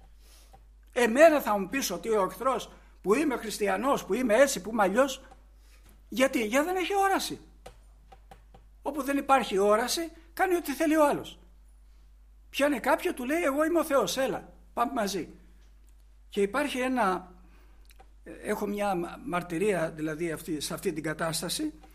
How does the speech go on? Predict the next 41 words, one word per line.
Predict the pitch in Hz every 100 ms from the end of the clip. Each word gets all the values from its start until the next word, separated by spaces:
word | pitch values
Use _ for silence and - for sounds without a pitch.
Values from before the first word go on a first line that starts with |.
| - - -
ότι | -
ο | 180
Κωνσταντινίδης | 185 180 165 208 240 202
ήταν | 220
με | 202 175
σπασμένη | - 170 214 202
τη | 185
λεκάνη | 175 170 190 170
και | 160
ήταν | 165 165 151
στο | 147 143
σπίτι | - 175 196
του | 311 330 - - - - - - - - - - - -
και | - 214 208
όποτε | - 214 214
τον | 196
έβλεπε | 208 202 180
με | 175
τα |
χέρια | 160 202 185 175
σηκωμένα | 165 170 170 180 160
και | 160
προσ-, | 156 147 - 165
ζητούσε | 156 151 151 202 165
από | 143
το | 143
Θεό | 143 175
να | 170
κάνει | 175 160 156
έλεος, | 160 190 285 - - - - - - - -
και | 202
πήγα | 226 226
μια | 220 208
φορά | 196 180 202 175 139
όταν | 170 190 180
ήτανε, | 170 160 160 156 143 - -
που | 160
πλησίαζε | 151 156 202 180 156
προς | 165
το | 165 151
τέλος, | 196 226 294 -